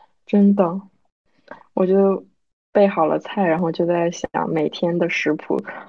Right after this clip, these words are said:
哪怕在这种情况下，我还是希望我可以搭配一下，不要每天水煮菜或者是火锅底料煮菜就吃掉。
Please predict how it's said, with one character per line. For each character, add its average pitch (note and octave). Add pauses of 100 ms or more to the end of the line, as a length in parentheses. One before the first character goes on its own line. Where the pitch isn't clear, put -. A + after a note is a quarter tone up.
(300)
哪 G3
怕 A#3+
在 G#3
这 G#3
种 F#3
情 F3+
况 F#3+
下， F3+
我 E3+
还 F#3
是 F#3
希 G3
望 F#3+
我 F3+
可 F3+
以 F3+
搭 F3+
配 G3
一 D#3+
下， E3
不 E3
要 F3
每 E3+
天 F3+
水 D#3+
煮 E3+
菜 -
或 -
者 D#3+
是 F#3
火 -
锅 E3+
底 F3
料 E3
煮 -
菜 -
就 F3
吃 -
掉。 -